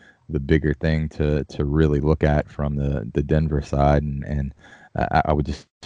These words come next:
probably err against really playing Emmanuel Sanders. I just don't like players that are inconsistent like that, but he, he does have a, a good matchup against, uh,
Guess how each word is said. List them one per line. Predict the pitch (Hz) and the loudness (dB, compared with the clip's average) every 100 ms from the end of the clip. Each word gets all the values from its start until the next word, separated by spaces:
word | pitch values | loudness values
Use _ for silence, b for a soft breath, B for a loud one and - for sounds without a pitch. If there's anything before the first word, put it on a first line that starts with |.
| - | -4
probably | 78 78 73 71 71 65 - - - - - _ _ _ _ - | 4 4 4 0 0 -2 -12 -20 -20 -20 -20 _ _ _ _ -12
err | 76 73 71 | -8 -4 -4
against | 69 71 76 - - - - - - | -2 -2 -2 -6 -16 -14 -14 -14 -4
really | 80 71 71 | 2 2 2
playing | - 85 80 | 4 4 4
Emmanuel | 76 76 76 73 | 4 2 2 0
Sanders. | - 76 78 78 | 0 2 2 0
I | |
just | 69 73 | -2 -2
don't | 78 50 | -2 0
like | 73 - | 0 2
players | 73 73 | 2 2
that | 73 | 2
are | 69 | -2
inconsistent | 76 73 - 71 - - - - | -2 -4 -4 -8 -2 -2 0 0
like | 80 78 | 2 4
that, | 85 85 76 76 | 6 6 4 0
but | 73 71 - B B B | 2 2 -2 B B B
he, | - 80 85 | 2 4 6
he | 87 | 6
does | 82 80 | 6 4
have | - 76 73 | 6 4 4
a, | 73 | 2
a | 78 | 2
good | 73 78 71 | 2 2 0
matchup | 69 71 - 71 - | -2 0 0 -2 -4
against, | - 73 - | -6 -8 -4
uh, | 71 69 69 | -2 -2 -2